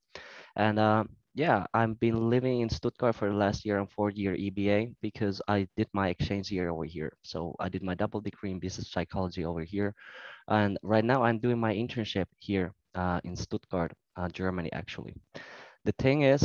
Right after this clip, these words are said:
that, um, when I got my job, I put it on LinkedIn. Luis came to me and said, "Congratulations." And I've always enjoyed helping out, uh, our school, Metropolia, and everything like this. I was part of Trombi on my freshman year. And also I was the head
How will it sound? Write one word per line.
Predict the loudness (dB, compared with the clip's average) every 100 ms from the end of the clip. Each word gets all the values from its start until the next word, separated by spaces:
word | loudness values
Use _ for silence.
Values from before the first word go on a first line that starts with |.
| 4
that, | 4 4 4
um, | 4 4 2 -4 -2
when | 0
I | 2
got | 0 0
my | -2
job, | 0 2 2 2
I | -2
put | 0 0
it | 2
on | 0 -2
LinkedIn. | -2 0 0 0 -2 -8
Luis | -2 2 4 4
came | 2 0
to | -2
me | -2 0
and | 0 0
said, | 0 0
"Congratulations." | -2 -4 -4 0 2 0 -2 -6 -6 -2
And | 0 2
I've | 0 2
always | 2 2 0 -2
enjoyed | -6 -2 0 0 -4
helping | -2 0 0 -2
out, | 2 0 0
uh, | -2 -2 -2 _ _ _ -20 -20 _ _ -6
our | -4
school, | -4 -4 -2 -2
Metropolia, | -4 -6 -4 -2 0
and | -2
everything | -4 -6 -4
like | -2 2
this. | 2 0 0
I | -2 -2 -4
was | -6
part | -4 -2 -2
of | -4 -6
Trombi | -4 -2 -2 -2
on | -2
my | -4 -4
freshman | -4 0 0 0 -2
year. | -2 -2 -2 -12 -20 -20 -4
And | -2 0
also | 0 0 2 2
I |
was | 0 -2
the | -2
head | -2